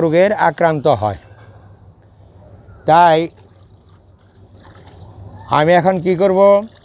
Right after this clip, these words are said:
এই যে আমার কাছে দেখতে পাচ্ছেন, এগুলো হলো তেঁতুল এবং রসুন গোলা মিশ্রিত পানি।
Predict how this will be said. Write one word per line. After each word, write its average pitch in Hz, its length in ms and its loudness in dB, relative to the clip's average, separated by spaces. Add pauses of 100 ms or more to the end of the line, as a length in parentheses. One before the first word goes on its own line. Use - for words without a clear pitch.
(720)
এই 151 80 -4
যে 175 100 2 (140)
আমার 175 300 0
কাছে 190 200 0 (120)
দেখতে 170 240 -2
পাচ্ছেন, 190 460 0 (1080)
এগুলো 170 300 0
হলো 196 140 2 (120)
তেঁতুল 196 500 0 (880)
এবং 160 280 -2 (140)
রসুন 180 340 0
গোলা 170 240 2 (160)
মিশ্রিত 175 380 -4 (200)
পানি। 147 260 -2